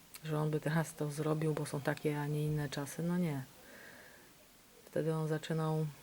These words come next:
budować dopiero swój Kościół. Mógłby też ewentualnie pomyśleć o kobietach, ale On tego nie zrobił, bo taka nie była wola, bo do tego nie została kobieta stworzona.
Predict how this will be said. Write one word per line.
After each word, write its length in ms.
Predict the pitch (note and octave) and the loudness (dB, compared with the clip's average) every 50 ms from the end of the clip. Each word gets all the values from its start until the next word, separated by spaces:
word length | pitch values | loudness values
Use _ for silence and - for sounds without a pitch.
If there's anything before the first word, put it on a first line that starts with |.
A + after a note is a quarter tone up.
| - - - - - - - - | -20 -20 -20 -20 -20 -18 -14 -8
budować 420 | - E3 D3+ D#3+ D3+ D3+ D3+ D3 | -6 -2 0 2 2 2 2 2
dopiero 340 | D3+ C#3+ - D#3 D3+ D3+ D3 | 0 0 0 2 2 2 0
swój 240 | C#3+ - - D3+ C#3+ | -2 0 -2 -2 -2
Kościół. 540 | - - D#3 D3+ - - - D#3+ D#3 D#3 D3+ - - - - - - - - - - - - - - - - - - - - - - - - - - | 0 0 -2 -2 -2 0 2 2 2 2 0 -2 -8 -16 -20 -20 -20 -20 -20 -20 -20 -20 -20 -20 -20 -20 -20 -20 -20 -20 -20 -20 -20 -20 -16 -10 -2
Mógłby 420 | F3 E3 E3 D#3+ D3+ D3+ D3 D3+ | 0 2 2 2 2 0 0 -2
też 280 | D3 - D#3 D3+ - - - | 0 0 0 0 0 -2 -2
ewentualnie 800 | - D3+ D3+ D#3 D#3 D#3 D#3+ D3 - D3 D#3 E3 D#3+ E3 D#3 D#3 | -2 0 2 2 0 0 -2 -6 -2 2 4 4 6 6 6 4
pomyśleć 540 | D#3 - D3+ D#3 D#3 D#3 D#3 D#3 D3 - D#3+ | 4 2 2 2 2 2 2 0 0 0 0
o 40 | |
kobietach, 440 | D3 D#3+ D#3 D#3+ D#3 D#3+ E3 D#3 D#3 | 0 2 2 2 2 4 2 2 2
ale 140 | D#3 D#3 D#3+ | 2 2 2
On 100 | D#3+ D#3 | 2 2
tego 200 | D#3 D#3+ D#3 D#3+ | 2 2 2 4
nie 140 | D#3+ D#3 D3+ | 2 2 2
zrobił, 340 | C#3 - - D3 D3 D#3 D3+ | 0 0 0 0 0 0 0
bo 100 | D#3+ D#3 | 0 0
taka 260 | - D#3 D3+ - D#3+ | 0 -2 0 0 0
nie 140 | D#3+ D#3+ D#3 | 2 2 2
była 280 | D3+ D#3+ D#3+ D#3 D#3 | 2 2 4 4 2
wola, 280 | D3 C#3+ D3 D3+ D3+ D3+ | 0 0 0 0 0 -2
bo 300 | D#3 - D3+ D#3 D3+ D3+ D3+ - - - - - - - - - - - - - - - - - - - - - - - - - - - - - - - - - - - - | -2 -2 -2 -2 -2 -4 -4 -8 -12 -18 -18 -18 -16 -16 -16 -18 -20 -20 -20 -20 -20 -20 -20 -20 -20 -20 -20 -20 -20 -20 -20 -20 -20 -20 -20 -20 -20 -20 -20 -20 -20 -12 -4
do 140 | D#3+ E3 D#3 | -2 -2 0
tego 300 | - D#3 D3 C#3+ D#3 D#3 | 0 -2 0 0 0 0
nie 480 | D#3 D#3 D#3 D#3 D#3 D3+ D3+ D3+ D3+ | 2 2 2 2 0 0 0 0 0
została 440 | D3 D3+ D#3 - - D#3 D3 D3 D3 | 0 -2 -4 -2 0 0 0 0 0
kobieta 420 | C#3+ - D#3 D3 D#3 D3+ - - D3 | 2 2 2 2 2 0 0 -2 -4
stworzona. 640 | - - - E3 D#3 D#3+ E3 D#3 D3 D3 C#3+ | -6 -2 -2 0 2 2 2 2 2 0 0